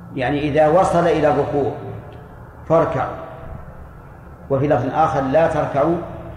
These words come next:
حتى يركع". طيب، وإذا قال: "سمع الله لمن حمده"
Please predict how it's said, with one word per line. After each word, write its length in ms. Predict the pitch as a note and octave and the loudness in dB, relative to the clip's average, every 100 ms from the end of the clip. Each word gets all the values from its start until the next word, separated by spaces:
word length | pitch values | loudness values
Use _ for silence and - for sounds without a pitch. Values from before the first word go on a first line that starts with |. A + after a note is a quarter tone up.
| - E3 - E3+ - | -10 -10 -6 -6 -2
حتى 280 | D3+ - C#3+ | -2 2 2
يركع". 400 | B2 - - - - - | 2 -2 -8 -10 -12 -4
طيب، 220 | D3+ C#3 - - - - - - - - - - - - - - - - | 0 0 -2 -8 -10 -14 -14 -16 -18 -18 -18 -18 -18 -14 -12 -10 -8 0
وإذا 380 | D3+ E3 E3 F3 | 2 4 6 6
قال: 280 | F3 F#3 E3+ | 6 4 4
"سمع 280 | E3+ E3+ | 4 4
الله 260 | E3 D#3+ D#3+ | 4 4 4
لمن 200 | E3 D3+ | 4 2
حمده" 480 | - F3+ F#3 G3+ | 2 4 4 4